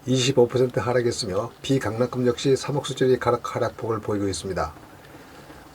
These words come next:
무주택자 기회, 무주택자 기회. 현 상황은 무주택자에게 절호의 기회가 될 수 있으며, 신축보다 구축 시장을 중점적으로, 집중적으로 살피고 저점에 진입할 것을 조언합니다.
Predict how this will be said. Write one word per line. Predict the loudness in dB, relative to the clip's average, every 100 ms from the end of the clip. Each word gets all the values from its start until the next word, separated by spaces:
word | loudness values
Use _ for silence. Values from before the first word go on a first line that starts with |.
| -14 -2
무주택자 | 2 2 2 0 2 0
기회, | 0 0 0 0 -6 -20 -20 -20 -20 -6
무주택자 | 2 4 2 -2 -8 -4 -6 0 0 2
기회. | -2 -2 -4 -8 -4
현 | 0 2
상황은 | 2 2 2 -2 -4 -14 -20 -20 -20 -16 -10 -4
무주택자에게 | -2 0 2 2 6 6 6 4 4 2
절호의 | -2 2 4 4
기회가 | 4 4
될 | 4 0
수 | -2
있으며, | -4 -6 -4 -4
신축보다 | -4 -2 -4 -2 0 0
구축 | 0 -4 -4 -4
시장을 | 2 2 2 -2
중점적으로, | -6 -8 -6 -2 -2 -2 -6 -8 -14 -12
집중적으로 | -8 -4 0 0 0
살피고 | -2 -2 -4 0 0
저점에 | 2 -2 0 0 0
진입할 | -2 -4 0 0
것을 | 2 2 2
조언합니다. | 2 0 0 -2 -4